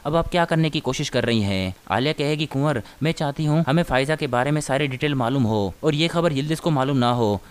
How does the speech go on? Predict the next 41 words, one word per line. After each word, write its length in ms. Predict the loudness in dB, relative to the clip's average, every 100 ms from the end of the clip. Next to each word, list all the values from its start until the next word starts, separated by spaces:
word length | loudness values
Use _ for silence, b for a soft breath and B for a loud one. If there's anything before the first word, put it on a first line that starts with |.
| B
क्योंकि 180 | -2 0
वो 80 | 0
फिलहाल 280 | 2 2 2
मेरी 180 | 0
बात 200 | 0 -2
पर 120 | 0 -2
यकीन 220 | 0 0
नहीं 180 | 2 2
करेगी।" 480 | 0 0 0 -2 -6 -2
वहीं 160 | 0 2
आमिर 260 | 2 0
कहेगा, 360 | 0 -2 0 0
"आलिया 200 | 0 -2
साहिबा, 440 | -2 -2 0 0 -2
यकीन 260 | 0 0
तो 100 | 2
मैं 160 | 2 2
भी 80 | 2
नहीं 140 | 0
कर 140 | 0 -2
पा 180 | 0
रहा, 280 | 0 0 -2 -4
लेकिन 240 | -2 0
आप 180 | 0 -2
कह 140 | -2 0
रही 120 | 0
हैं 100 | 0
तो 60 |
ठीक 280 | 0 0 0
है।" 280 | 0 -2 -4 -4
आलिया 200 | -2 -2
कहेगी, 240 | -2 -4
"कुंवर 300 | -4 0 2
और 80 | 2
आमिर, 360 | 0 0 0 -2
हमें 160 | -2 -2
फायजा 320 | 0 0 0
के 80 | -2
घर 180 | -4 0
जाना 240 | 2 2
होगा, 440 | 2 2 2 2